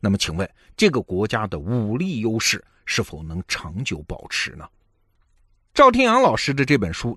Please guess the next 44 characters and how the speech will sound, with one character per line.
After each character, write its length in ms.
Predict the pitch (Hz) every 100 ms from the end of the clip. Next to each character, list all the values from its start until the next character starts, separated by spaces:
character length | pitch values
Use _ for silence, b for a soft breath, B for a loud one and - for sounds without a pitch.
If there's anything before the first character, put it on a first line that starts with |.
| -
《天 280 | - 208 208
下 220 | 196 120
的 100 | 92
当 220 | 143 151
代 160 | 151 110
性》， 180 | - - _ -
他 100 | 269
就 220 | 330 320
是 80 | 240
站 220 | 254 233
在 100 | 240
这 200 | - 349 403
个 100 | 392
前 240 | - 143
提 160 | 123 131
假 200 | 120 98
设 160 | - 101
下 180 | 98 - B
展 200 | - 113
开 120 | 107
论 220 | 113 117 107
证 180 | 110
的。 80 | 85 - - _ _ -
不 80 |
好 180 | - 82
意 140 | 85 85
思 160 | -
啊， 160 | 76 - b b
论 280 | 190 208 165
证 220 | 151 151
的 80 | 123
结 180 | 113 127
果 240 | 92 82
仍 300 | 101 156 160
然 240 | 113 67 80
是 240 | - - _ _ -
武 320 | 104 98 92
力 240 | 95 95 82
优 180 | 92
势 260 | 90 - 92 _ _ -
不 80 | 143
能 160 | 85 71 62
持 280 | - - 78
久。 160 | -